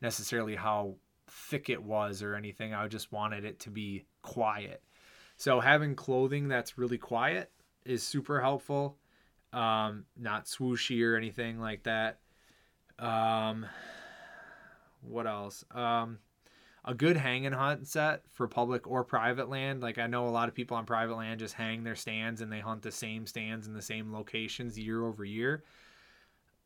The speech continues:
Uh, I think there's better ways to do that. Um, I have, I do have stands set up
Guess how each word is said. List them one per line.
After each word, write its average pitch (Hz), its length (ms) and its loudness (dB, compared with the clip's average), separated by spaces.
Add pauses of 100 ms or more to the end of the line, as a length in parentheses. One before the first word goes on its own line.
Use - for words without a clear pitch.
(100)
Uh, 123 400 6
I 120 80 0
think 143 300 -2
there's 120 200 4
better 113 440 2
ways 113 320 0
to - 120 -8
do 107 260 -6
that. 139 360 4 (420)
Um, 117 320 0
I 131 180 6
have, 120 440 2
I 123 140 0
do 113 240 0
have 120 240 2
stands 113 420 -6
set 113 240 -2
up 107 320 -2